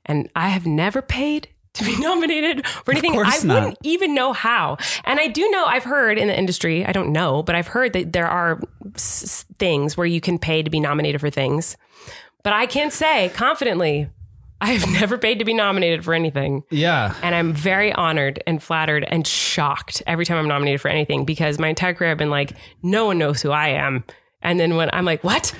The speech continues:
Speaker 2: Well, maybe this will be your year.
Speaker 1: I,
Speaker 2: I'm rooting for you.
Speaker 1: it,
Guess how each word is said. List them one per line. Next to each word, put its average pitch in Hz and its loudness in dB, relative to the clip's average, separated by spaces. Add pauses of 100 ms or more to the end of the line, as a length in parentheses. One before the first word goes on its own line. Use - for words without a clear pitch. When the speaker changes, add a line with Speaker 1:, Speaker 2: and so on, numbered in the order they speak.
(120)
Speaker 2:
Well, 175 0
maybe 226 0
this 240 0
will 208 0
be 175 2
your 151 4
year. 123 2
Speaker 1:
I, 269 0 (140)
Speaker 2:
I'm 196 2
rooting 208 0
for 139 0
you. 127 6
Speaker 1:
it, 139 4